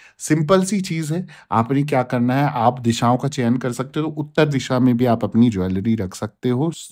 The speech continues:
अपना सोना रख सकते हो, या पूर्व दिशा में भी आप अपना सोना रख सकते हो। दूसरी जो चीज़ है आपने ध्यान रखनी है, अगर इन दिशाओं में रखो ना, पॉजिटिविटी आपके घर में आती रहेगी, सकारात्मक ऊर्जा का संचार रहेगा। जहाँ माँ लक्ष्मी स्वयं विराजमान है,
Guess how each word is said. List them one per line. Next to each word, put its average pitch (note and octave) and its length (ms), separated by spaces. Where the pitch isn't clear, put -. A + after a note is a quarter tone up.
अपना A2+ 300
सोना A2+ 360
रख A2 200
सकते - 300
हो, C#3+ 120
या E3+ 80
पूर्व E3+ 280
दिशा A#2 300
में G2 220
भी D3 140
आप F#2+ 280
अपना G#2 280
सोना F2 380
रख F2 220
सकते - 360
हो। - 120
दूसरी C3+ 420
जो F#3 160
चीज़ D3 300
है C#3 60
आपने C#3+ 240
ध्यान G#2+ 300
रखनी A#2 240
है, D#3+ 80
अगर E3 160
इन F3+ 160
दिशाओं D#3+ 340
में F#3 100
रखो D#3+ 180
ना, B3 120
पॉजिटिविटी E3 680
आपके C3+ 260
घर G2+ 180
में G#2 140
आती F#2 240
रहेगी, F2+ 360
सकारात्मक A#2+ 540
ऊर्जा C3+ 200
का D3+ 120
संचार A2+ 440
रहेगा। A#2 200
जहाँ C#3+ 220
माँ C#3+ 180
लक्ष्मी D3+ 320
स्वयं D3+ 300
विराजमान C3+ 580
है, D3 120